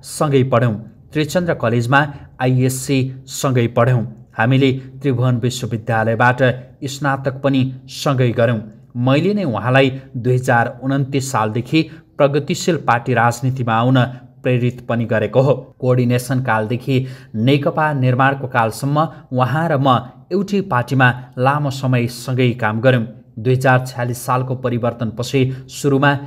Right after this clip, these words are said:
उहाँ राष्ट्रिय सभा सदस्य बन्नुभयो। त्यसपछि मैले नै उहाँलाई इलामबाट जनप्रतिनिधि बन्न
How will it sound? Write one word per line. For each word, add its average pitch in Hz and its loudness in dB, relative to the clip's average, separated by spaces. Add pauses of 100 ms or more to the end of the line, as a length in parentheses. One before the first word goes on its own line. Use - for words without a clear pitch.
(160)
उहाँ 127 0
राष्ट्रिय 131 -2
सभा 120 -2
सदस्य 123 -4
बन्नुभयो। 110 2 (400)
त्यसपछि 131 -2
मैले 170 2
नै 202 -4
उहाँलाई 131 2 (240)
इलामबाट 127 0
जनप्रतिनिधि 117 -2
बन्न 123 2